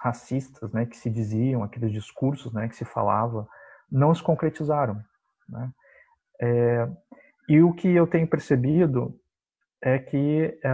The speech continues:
as pessoas ainda tentam, né, voltar a essa discussão, "Ah, tem que ter ou não tem que ter cota", né?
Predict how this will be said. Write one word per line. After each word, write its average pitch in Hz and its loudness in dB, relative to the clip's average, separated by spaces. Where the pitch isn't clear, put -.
as 127 -4
pessoas 151 2
ainda 147 2
tentam, 165 0
né, 135 -2
voltar 131 4
a 139 4
essa 123 0
discussão, 139 -4
"Ah, 151 2
tem 151 -6
que - -12
ter 143 -2
ou 139 0
não 123 -4
tem 135 -6
que - -12
ter 131 -6
cota", 123 0
né? 120 -6